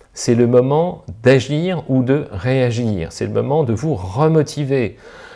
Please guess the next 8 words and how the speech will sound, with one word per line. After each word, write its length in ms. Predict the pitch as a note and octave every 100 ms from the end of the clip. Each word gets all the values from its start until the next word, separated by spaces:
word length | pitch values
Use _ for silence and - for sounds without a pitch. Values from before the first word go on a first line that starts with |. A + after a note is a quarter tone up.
| -
Je, 220 | G2+ - -
rarement 800 | G2+ A#2+ E3+ C#3+ D3+ E3 D3+ A#2
ma 200 | G2 G#2+
formule, 680 | A#2+ - B2+ C#3+ D3 B2+ E2+ -
on 100 | G#2+
retrousse 420 | A#2+ - C3 -
les 120 | A#2
manches, 420 | A#2 D3 E3+ -